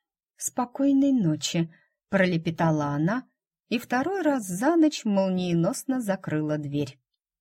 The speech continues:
«Как некрасиво, двусмысленно и неудобно всё выглядит», мысленно сетовала она.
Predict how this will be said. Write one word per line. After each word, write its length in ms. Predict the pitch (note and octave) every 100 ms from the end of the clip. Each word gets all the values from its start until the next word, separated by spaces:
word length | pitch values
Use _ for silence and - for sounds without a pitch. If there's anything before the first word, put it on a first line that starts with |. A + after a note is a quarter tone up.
| _
«Как 220 | - E3+
некрасиво, 1000 | F3 E3 D#3+ D3+ - - A#3 B3+ E3+ D3+ - _
двусмысленно 1000 | - G#3 G#3 - G#3+ D4+ - - F#3 F3+ F3+
и 100 | F3
неудобно 680 | F3+ F#3 F3 C#4 B3+ B3+
всё 280 | B3+ - C#4
выглядит», 720 | A#3 G#3+ E3+ D#3 D#3+ D#3 E3 - - _
мысленно 520 | G3+ B3 - D4+ C4+
сетовала 720 | C4 - E3 E3 D#3+ D#3 D#3 D#3+
она. 400 | D#3+ D#3 D#3+